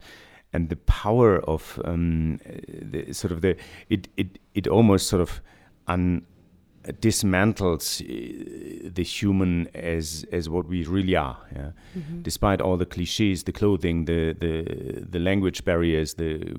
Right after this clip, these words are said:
Speaker 1: maybe cultural differences, different religions, gender, whatever, in, in an, in a h-, acute moment of crisis, that all kind of falls apart, and we, we, we can reach each other as human beings.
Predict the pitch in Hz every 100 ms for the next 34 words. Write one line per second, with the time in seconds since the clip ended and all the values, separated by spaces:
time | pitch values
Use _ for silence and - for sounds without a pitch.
0 | - 90 85 80 - 98 - 85 85 -
1 | 80 73 76 - - - 80 90 90 92
2 | 78 76 71 - 98 90 80 82 82 -
3 | - - - - _ - _ _ 107 101
4 | 101 - 101 95 98 92 - _ _ _
5 | _ _ - 101 95 87 - - 101 -
6 | 143 151 98 104 104 90 - 92 90 80
7 | 78 90 - 98 104 92 - 87 85 -
8 | - - - 104 87 85 92 85 82 82
9 | 82 78 78 76 - - - - - -
10 | - - - - - 82 101 92 85 -
11 | - 82 85 87 82 - 107 92 78 87
12 | 71 67 -